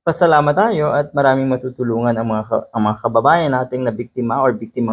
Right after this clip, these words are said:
nga ng Karina ay matutulungan. Na itong mga sanay na sanay sa fake news, sanay na sanay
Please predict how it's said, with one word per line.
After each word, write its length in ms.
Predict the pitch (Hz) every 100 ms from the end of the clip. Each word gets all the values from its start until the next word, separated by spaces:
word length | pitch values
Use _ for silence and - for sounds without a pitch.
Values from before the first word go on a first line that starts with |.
| 120
nga 80 | 117
ng 160 | 113
Karina 320 | 117 143 135
ay 80 | 110
matutulungan. 800 | 107 107 - 120 107 101 95 95 - _ _ _ -
Na 80 | 180
itong 240 | 185 180
mga 400 | 170 165 156 135
sanay 320 | - 156 151
na 160 | 160 143
sanay 240 | 135 123
sa 160 | 127 127
fake 320 | 143 160 202
news, 240 | 214 240 -
sanay 240 | 127 123
na 80 | 120
sanay 240 | 127 123